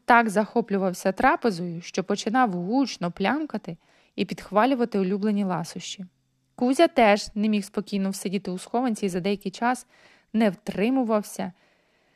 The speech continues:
і починав грати на скрипочці, якою не... ніколи не розлучався. Евридіка ховалася ретельно, але щоразу за одним і тим самим гарбузом.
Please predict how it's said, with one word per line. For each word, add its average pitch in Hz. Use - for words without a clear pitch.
і 214
починав 226
грати 214
на 208
скрипочці, 214
якою 190
не... 190
ніколи 220
не 180
розлучався. 175
Евридіка 320
ховалася 254
ретельно, 170
але 180
щоразу 220
за 185
одним 233
і 220
тим 190
самим 196
гарбузом. 170